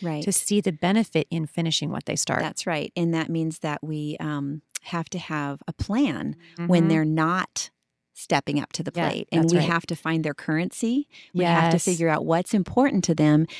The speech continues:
Speaker 1: and be willing to take it away
Speaker 2: Mm-hmm.
Speaker 1: if they're not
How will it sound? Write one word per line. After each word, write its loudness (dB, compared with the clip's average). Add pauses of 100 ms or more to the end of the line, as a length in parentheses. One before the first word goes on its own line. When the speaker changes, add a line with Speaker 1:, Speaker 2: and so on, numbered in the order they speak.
(220)
Speaker 1:
and 4
be 6
willing 8
to 6
take 0
it 2
away 0
Speaker 2:
Mm-hmm. 6
Speaker 1:
if 2
they're 4
not 2